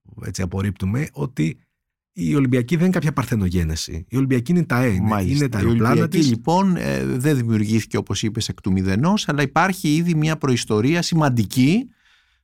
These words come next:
Speaker 2: που είναι η ταε και ο Σμιναγός Χ, ο
Speaker 1: Και ο
Speaker 2: Ζώτος,
Speaker 1: Ζώτος,
Speaker 2: έτσι.
Speaker 1: ο Ζώτος. Είναι τα αεροπλάνα της και ο
Speaker 2: Ε,
Speaker 1: κόσμος της.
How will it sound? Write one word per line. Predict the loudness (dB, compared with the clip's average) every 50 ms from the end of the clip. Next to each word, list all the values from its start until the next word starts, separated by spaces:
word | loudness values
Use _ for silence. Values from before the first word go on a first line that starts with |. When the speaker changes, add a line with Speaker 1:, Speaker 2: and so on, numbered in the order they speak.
| _ _
Speaker 2:
που | 2 4
είναι | 4 4 4 4
η | 2 2
ταε | 2 0 0 2 2 2 0 -2
και | -2 -2 0 2 2 2 2 2
ο | 2 2 2 0 -2 -6 -10 _ _ _ _ _ _ _ -4
Σμιναγός | 0 2 4 4 4 4 2 2 2 0 0 -2
Χ, | 0 2
ο | 2
Speaker 1:
Και | 4
ο | 4 4
Speaker 2:
Ζώτος, | 4 2 2 2
Speaker 1:
Ζώτος, | 2 0 0 -2 -2
Speaker 2:
έτσι. | -2 -4 -4 -4 -4 -2
Speaker 1:
ο | -2
Ζώτος. | -2 -2 -2 -4 -6 -4
Είναι | -4 -4 -2
τα | -2 -2
αεροπλάνα | -2 -2 -2 0 0 0 0 0
της | -2 -4 -4
και | -2 0
ο |
Speaker 2:
Ε, | 2 2
Speaker 1:
κόσμος | 2 2 2 0 -2 -4 -4 -6 -6
της. | -8